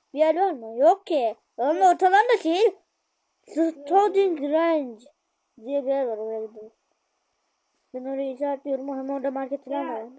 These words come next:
Speaker 1: Bir şeyler
Speaker 2: sen
Speaker 1: alabiliriz.
Speaker 2: turuncu, o, onun turuncu arabası var ya, ben onu istiyorum.
Speaker 1: Aynen, o bayağı güzel duruyor.
Speaker 2: Ya da kırmızısı çıkarsa falan.
Speaker 1: Hı hı.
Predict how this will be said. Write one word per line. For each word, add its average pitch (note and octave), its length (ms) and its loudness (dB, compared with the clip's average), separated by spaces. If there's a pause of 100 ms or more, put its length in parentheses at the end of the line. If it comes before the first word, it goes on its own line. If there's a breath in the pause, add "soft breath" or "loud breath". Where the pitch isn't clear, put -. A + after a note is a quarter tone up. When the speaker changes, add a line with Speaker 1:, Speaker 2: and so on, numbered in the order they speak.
(100)
Speaker 1:
Bir A#3+ 80 -20
şeyler A3+ 220 -12
Speaker 2:
sen G#3+ 60 -10
Speaker 1:
alabiliriz. A3 220 -14
Speaker 2:
turuncu, F4 400 -12
o, D#4 80 -10
onun E4 420 -10
turuncu E4+ 400 -12
arabası D#4+ 460 -12
var E4+ 180 -12
ya, A#3+ 160 -14
ben C4 120 -12
onu C#4+ 200 -18
istiyorum. A3 600 -14
Speaker 1:
Aynen, D4 380 2
o D4 120 0
bayağı C#4 320 6
güzel C4 280 0
duruyor. G#3+ 200 -4
Speaker 2:
Ya G#3 140 -6
da - 40 -20
kırmızısı B3+ 600 -18
çıkarsa A#3+ 520 -20
falan. A3+ 360 -20 (800)
Speaker 1:
Hı A#3+ 60 -20 (200)
hı. B3 100 -16